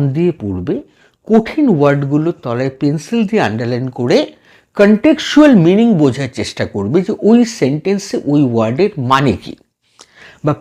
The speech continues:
প্যাসেজ ওয়াইজ ওই ওয়ার্ডটার মিনিং কি। Actually,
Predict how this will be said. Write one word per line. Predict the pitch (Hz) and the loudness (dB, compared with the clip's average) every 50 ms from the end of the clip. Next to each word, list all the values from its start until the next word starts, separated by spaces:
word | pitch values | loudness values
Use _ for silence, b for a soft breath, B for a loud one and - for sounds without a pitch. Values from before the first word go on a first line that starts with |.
| - | 2
প্যাসেজ | 147 143 151 147 - - - 302 269 214 165 131 110 | 2 2 2 0 0 2 4 4 4 4 2 2 4
ওয়াইজ | 110 110 110 98 190 - 135 139 143 139 - - - - _ _ _ _ - 196 | 6 6 6 6 4 2 -2 -2 -4 -6 -8 -8 -10 -14 _ _ _ _ 2 2
ওই | 240 233 156 | 4 4 4
ওয়ার্ডটার | 117 120 123 123 - - - 262 254 214 143 107 | 2 2 0 0 -2 -6 -6 -6 -4 -4 -4 -4
মিনিং | 95 95 147 139 135 _ | -6 -8 -10 -14 -18 _
কি। | _ - - _ _ b b b b b b b b b b b b b - 143 | _ -20 -20 _ _ b b b b b b b b b b b b b -2 -2
Actually, | 143 - - - 269 262 185 117 110 - | -2 -4 -4 0 2 2 2 0 -2 -6